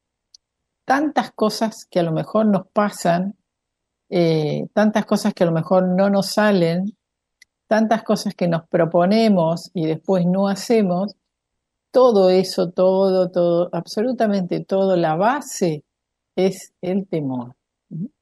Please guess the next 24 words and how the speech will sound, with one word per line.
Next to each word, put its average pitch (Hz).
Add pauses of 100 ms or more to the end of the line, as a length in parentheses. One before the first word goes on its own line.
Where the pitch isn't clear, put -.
(1040)
Le 175
podemos 185
echar 180
la 175
culpa 208
a 185
muchas 247
cosas, 151
le 160
echamos 180
la 175
culpa 190
<clears throat> 214 (500)
a, 135
a 139
alguien 156
externo, 220
le 196
echamos 160
la 160
culpa 170
a 147
una 147
situación, 190